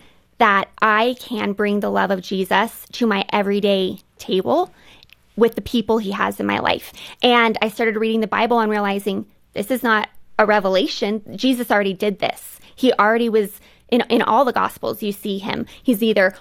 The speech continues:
on his way to a meal, or he's at a meal, or he's coming back from a meal. He's inviting people to a meal. And he was in his everyday life just bringing people to his table. And so I realized, okay,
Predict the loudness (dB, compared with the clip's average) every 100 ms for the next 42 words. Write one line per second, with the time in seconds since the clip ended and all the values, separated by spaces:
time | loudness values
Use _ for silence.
0 | 0 2 2 0 0 2 2 0 0 0
1 | -2 -4 -2 0 2 2 2 2 0 -2
2 | -6 -6 -6 -4 -2 -4 -4 -2 0 0
3 | -2 -4 -4 -2 -2 -2 -2 -4 -4 -2
4 | -2 -2 -2 0 0 -2 -10 -20 -20 -2
5 | 0 4 4 2 2 2 2 0 -2 -2
6 | -2 0 0 2 2 0 -4 -6 -6 -2
7 | 0 0 -2 -4 -6 -2 -4 -4 -4 -2
8 | -2 -2 0 2 2 2 2 0 -2 -4
9 | -12 -20 -20 -10 -2 0